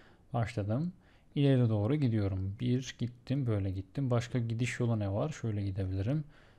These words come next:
Böyle gitmek zorundayım. Böyle gitmek zorundayım. Başka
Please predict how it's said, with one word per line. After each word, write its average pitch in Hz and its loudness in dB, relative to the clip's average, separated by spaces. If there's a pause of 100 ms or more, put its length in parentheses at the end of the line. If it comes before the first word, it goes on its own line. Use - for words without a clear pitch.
(200)
Böyle 127 2
gitmek 120 0
zorundayım. 110 0 (200)
Böyle 123 0
gitmek 98 -4
zorundayım. 101 -2
Başka 107 -4